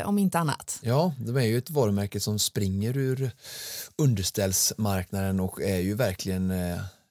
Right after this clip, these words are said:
Speaker 2: i, i framkant där på underställsmarknaden. Och, eh, ja, men de har ju, nu är det hetaste, så jag testade en hel del, eh, redan förra vintern, var ju deras, eh, Performance Wool,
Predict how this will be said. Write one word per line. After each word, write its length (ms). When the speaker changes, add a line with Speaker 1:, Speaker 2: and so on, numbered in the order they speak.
Speaker 2:
i, 340
i 40
framkant 560
där 340
på 260
underställsmarknaden. 1000
Och, 180
eh, 160
ja, 160
men 140
de 140
har 140
ju, 440
nu 400
är 120
det 160
hetaste, 500
så 100
jag 280
testade 580
en 60
hel 220
del, 220
eh, 200
redan 260
förra 240
vintern, 520
var 240
ju 440
deras, 460
eh, 200
Performance 680
Wool, 260